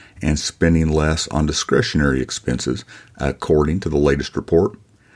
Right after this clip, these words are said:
As well, twenty-two percent said they were switching to cheaper brands, compared to seventeen percent in July.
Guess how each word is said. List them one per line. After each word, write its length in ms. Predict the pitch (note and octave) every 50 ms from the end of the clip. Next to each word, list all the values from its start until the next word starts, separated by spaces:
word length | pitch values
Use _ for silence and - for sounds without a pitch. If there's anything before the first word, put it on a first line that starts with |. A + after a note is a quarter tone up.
| - - - _ _ _ -
As 320 | D2+ D2 C#2+ C#2 C#2 -
well, 420 | F2+ F#2 F#2+ G2 F2+ E2+ E2 - - _
twenty-two 480 | - - F#2+ F#2 D#2+ D2 - - D3 C#3
percent 420 | - - - - - D#2 D2 -
said 360 | - - - D2+ D#2+ F#2+ G#2
they 80 | - D#2+
were 100 | D#2 D2+
switching 520 | - - - F2+ F2+ E2+ - D#2 D#2+ E2+
to 100 | E2 D#2+
cheaper 320 | - - - F2 - - C#2
brands, 500 | C#2 F2+ A2 A#2 G2+ E2+ D#2+ D#2+ - - - - - _ _ -
compared 400 | - E2 D2+ - E2 D#2+ E2 E2
to 40 | D2+
seventeen 520 | - - D#2 C#2+ D2+ D2 - - D#2 D2
percent 480 | C#2+ - D2+ - - - C2+ C2+ - -
in 120 | - D#2+ D#2
July. 460 | - E2+ E2+ F2+ F#2 D#2 C2 - -